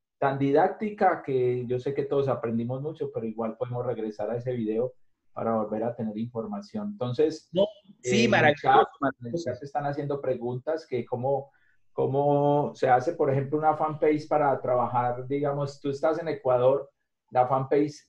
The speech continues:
Speaker 1: para trabajar en otros países es diferente o, o es la misma que haces para Ecuador y lo publicas en otros países?
Speaker 2: Sí, eh, se puede utilizar la misma, no hay problema, puede utilizar la misma.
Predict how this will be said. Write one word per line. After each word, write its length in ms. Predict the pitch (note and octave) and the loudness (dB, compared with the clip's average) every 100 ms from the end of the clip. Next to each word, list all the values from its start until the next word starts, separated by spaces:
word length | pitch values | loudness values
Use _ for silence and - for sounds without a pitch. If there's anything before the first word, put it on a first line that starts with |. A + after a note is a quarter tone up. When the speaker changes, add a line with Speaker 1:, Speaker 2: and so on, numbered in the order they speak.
| _ _ _ | _ _ _
Speaker 1:
para 280 | - D#3+ D3 | 2 4 4
trabajar 320 | D3+ C3+ C3 | 4 4 4
en 100 | C#3 | 4
otros 280 | D#3 D3+ D#3+ | 2 0 0
países 520 | - B2+ C3 D3+ C#3+ | 2 2 0 -4 -6
es 200 | C#3+ C#3 | -4 -4
diferente 600 | - F3 C#3+ C3 C#3+ - | -6 -2 0 0 0 -2
o, 120 | F3+ B2+ | -2 0
o 360 | A2+ G#2+ A2+ | 0 0 0
es 60 | A#2 | 0
la 100 | C#3 | 0
misma 360 | D3 C#3+ C#3+ C#3+ | -4 -2 -2 -2
que 80 | |
haces 220 | C3+ C#3 C#3 | -2 -2 -2
para 160 | A2+ | -2
Ecuador 480 | A2 G#2+ G#2+ A2+ A2+ | -2 -4 -2 -2 -4
y 120 | C3 B2 - | -10 -16 -8
lo 160 | A#2 A2+ | -6 -6
publicas 420 | G#2 G#2+ A2 B2+ | -8 -10 -8 -8
en 120 | A#2 | -6
otros 240 | A2+ - - | -6 -8 -10
países? 500 | A2+ G#2 - _ _ _ _ _ _ _ | -8 -8 -14 _ _ _ _ _ _ _
Speaker 2:
Sí, 420 | - - F#3 C3+ - | -10 -2 2 0 0
eh, 320 | D#3+ D#3+ - | 0 0 -2
se 140 | - F3 | -2 2
puede 180 | G3 A#3 | 6 6
utilizar 520 | B3 A3 F#3 - E3+ | 6 2 0 0 0
la 140 | F3 F3+ | 2 0
misma, 420 | E3+ A2+ G#2+ F#2 | 0 -2 -6 -6
no 120 | B2 | -2
hay 100 | D3 | -2
problema, 520 | D#3+ D#3 D3+ B2 G#2+ | 2 2 4 0 -4
puede 180 | A2 D3+ | 0 2
utilizar 440 | E3+ D3+ B2 B2+ C3+ | 2 2 -2 -2 0
la 120 | C#3 | 2
misma. 400 | D#3+ E3+ F#3 | 2 0 0